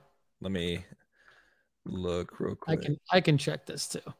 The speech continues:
Speaker 2: This is the thing with soccer card prospecting, and I read about this in my article, is that
Speaker 1: Yeah, he's with Chelsea right
Speaker 2: Carney,
Speaker 1: now.
Speaker 2: he recently signed with Chelsea's top team. Yeah. That's what I have in my article. Okay, cool. So,
Speaker 1: Um, but
Speaker 2: anyway,
Speaker 1: he,
Speaker 2: this is,
Speaker 1: but he,
Speaker 2: this
Speaker 1: he
Speaker 2: is his
Speaker 1: did play
Speaker 2: R C
Speaker 1: in,
Speaker 2: card.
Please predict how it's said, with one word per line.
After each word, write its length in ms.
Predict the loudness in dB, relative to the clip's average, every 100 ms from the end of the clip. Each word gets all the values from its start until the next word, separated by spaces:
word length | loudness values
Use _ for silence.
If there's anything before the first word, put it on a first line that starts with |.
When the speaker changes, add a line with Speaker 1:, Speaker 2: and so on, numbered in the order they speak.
| _ -20 2
Speaker 2:
This 180 | 8 10
is 100 | 10
the 120 | 10
thing 280 | 10 8 8
with 160 | 8 6
soccer 340 | 6 6 6
card 260 | 6 6 6
prospecting, 520 | 6 6 6 4 6
and 100 | 6
I 40 |
read 220 | 8 10 10
about 200 | 8 6
this 160 | 4
in 100 | 4
my 140 | 6 8
article, 480 | 10 8 6 6
is 180 | 6 6
that 200 | 8 10
Speaker 1:
Yeah, 140 | 10 10
he's 240 | 10 12
with 140 | 8
Chelsea 340 | 10 6 8 8
right 80 | 10
Speaker 2:
Carney, 280 | 10 10
Speaker 1:
now. 80 | 8 0 _ _
Speaker 2:
he 120 | 6
recently 400 | 8 10 8 8
signed 320 | 8 8 8 8
with 160 | 6
Chelsea's 440 | 6 6 6 2 -2
top 300 | -4 -4 -8
team. 300 | -12 -12 -16 _
Yeah. 140 | -12
That's 800 | -12 -14 _ _ _ _ _ _
what 80 | -4
I 100 | -2
have 140 | -2
in 80 | -4
my 160 | -6 -8
article. 320 | -8 -10 0 6
Okay, 260 | 8 6 0
cool. 140 | -4 -6 4
So, 260 | 10 12
Speaker 1:
Um, 40 | 12
but 260 | 12 12 12
Speaker 2:
anyway, 300 | 12 12 12
Speaker 1:
he, 60 |
Speaker 2:
this 140 | 12 10
is, 80 |
Speaker 1:
but 120 | 12 12
he, 100 | 10
Speaker 2:
this 100 | 8
Speaker 1:
he 80 | 10
Speaker 2:
is 60 |
his 100 | 12
Speaker 1:
did 80 | 12
play 180 | 12 12
Speaker 2:
R 100 | 12
C 280 | 12 12 10
Speaker 1:
in, 100 | 6
Speaker 2:
card. 260 | 8 8